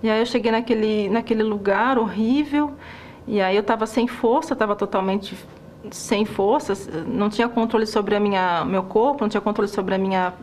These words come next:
né, a minha voz, e ele sumiu, ele foi usar droga em algum lugar e ele voltou. No que ele voltou, é, aconteceu o abuso sexual. E aí ele falou pra mim,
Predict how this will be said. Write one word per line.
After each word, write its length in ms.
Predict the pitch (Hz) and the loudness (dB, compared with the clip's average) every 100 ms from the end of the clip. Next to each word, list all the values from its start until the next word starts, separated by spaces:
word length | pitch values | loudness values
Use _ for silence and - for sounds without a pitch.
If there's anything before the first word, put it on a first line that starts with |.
| - - | -14 -10
né, 300 | 160 196 226 | -4 0 2
a 60 | |
minha 200 | 220 202 | 2 0
voz, 600 | 202 202 190 226 311 320 - - - - - | 0 0 2 2 0 -4 -12 -16 -16 -8 0
e 100 | 247 | 2
ele 100 | 254 | 2
sumiu, 460 | - 320 269 208 | 0 2 4 4
ele 140 | 208 220 | 2 0
foi 160 | 233 | 0
usar 240 | 226 240 240 | 0 0 0
droga 420 | 208 208 226 220 | 2 2 2 0
em 20 | |
algum 200 | 214 208 | 0 0
lugar 540 | 208 208 208 202 240 240 | 0 0 0 0 0 -2
e 120 | 226 | 0
ele 180 | 214 214 | 2 2
voltou. 640 | 220 226 285 - 233 190 - - | 2 0 0 0 0 0 -6 -6
No 100 | 196 | -2
que 120 | - | 0
ele 100 | 247 | 2
voltou, 760 | 220 208 202 - 254 247 220 - - - - | 2 0 0 0 2 2 0 -6 -16 -20 -8
é, 180 | 226 214 | -2 0
aconteceu 480 | 220 240 240 233 226 | 0 0 0 0 0
o 40 | |
abuso 300 | 220 202 214 | 2 2 0
sexual. 800 | 214 220 220 - 220 190 175 180 - - - - - - | 0 -2 -4 -4 0 2 0 -4 -14 -18 -18 -18 -20 -10
E 100 | 190 | -4
aí 140 | 185 185 | 0 0
ele 160 | 190 | -2
falou 320 | 196 202 190 | -2 -2 -2
pra 180 | 190 190 | -2 -2
mim, 420 | 190 185 180 190 | -2 -4 -4 -6